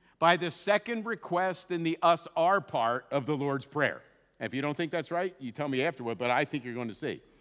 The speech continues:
Okay, beginning in verse twenty-one. Then Peter came to Jesus and asked, "Yeah, but Lord, how many times shall I forgive my brother or sister who sins against me?" Where do you think he got that from?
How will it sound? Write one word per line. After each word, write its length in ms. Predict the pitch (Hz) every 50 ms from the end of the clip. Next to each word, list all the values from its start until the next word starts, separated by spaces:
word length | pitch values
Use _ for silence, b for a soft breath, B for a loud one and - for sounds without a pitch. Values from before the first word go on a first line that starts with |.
| B B B B B
Okay, 140 | B 185 175
beginning 320 | - - 151 160 185 180 175
in 60 | 156
verse 180 | 165 160 143
twenty-one. 420 | - - 156 143 135 120 101 80 - _ _ _ _ _ _ _ _ b b b b b b b b b b b b b b
Then 140 | 233 233 233
Peter 320 | - 226 262 285 294 277
came 260 | 214 - 226 214 202 165
to 100 | 180 185
Jesus 420 | 131 147 185 180 139 165 156 - 170
and 100 | 160 151
asked, 180 | 147 139 - B B 262 B
"Yeah, 160 | B 320 269 240 226 -
but 180 | - 226 214 220 - - B B B B B
Lord, 220 | 285 285 277 220
how 320 | 185 156 160 233 262 294 311
many 320 | 320 330 320 302 302 226
times 420 | - - 233 247 254 254 247 226
shall 200 | - - 226 220
I 120 | 214 208 185
forgive 320 | - 202 196 233 302 320
my 160 | 311 285 240
brother 340 | 175 139 175 175 165 156 156
or 20 | 139
sister 400 | - - 170 147 - 170 151 131
who 100 | 151 143
sins 300 | - 175 170 156 123 143
against 380 | - - 139 127 - - -
me?" 340 | 139 135 117 92 69 58 - _ _ _ _ _ _ _ _ _ _ _ _ _ _ _ _ _ _ _ _ _
Where 420 | - 196 202 208 233 202 208 226 262
do 40 |
you 60 | 359 -
think 160 | 359 339 269
he 80 | 330
got 180 | 277 370 320 302
that 180 | 339 311 - -
from? 180 | - 78 -